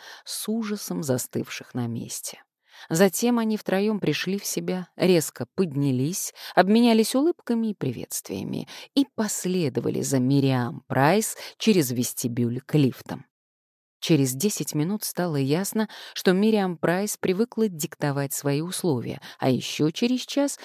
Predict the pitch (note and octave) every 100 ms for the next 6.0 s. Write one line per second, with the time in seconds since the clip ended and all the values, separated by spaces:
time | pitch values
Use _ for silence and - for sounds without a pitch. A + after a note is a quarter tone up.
0 | - - - C4 C4+ C4 B3+ A3 A#3 B3+
1 | D4+ C4 A#3+ F3+ F3+ A3+ A3 D#3 - -
2 | - - - - _ _ _ _ _ _
3 | F3 F3 G3 F#3 - D#3+ F3 D#3+ A2+ A2
4 | - C3 D3 C#3 - C3 B2+ B2 - C3+
5 | C3+ - A#3 G#3 A#2+ A#2 A#2 A#2 A#2 A#2+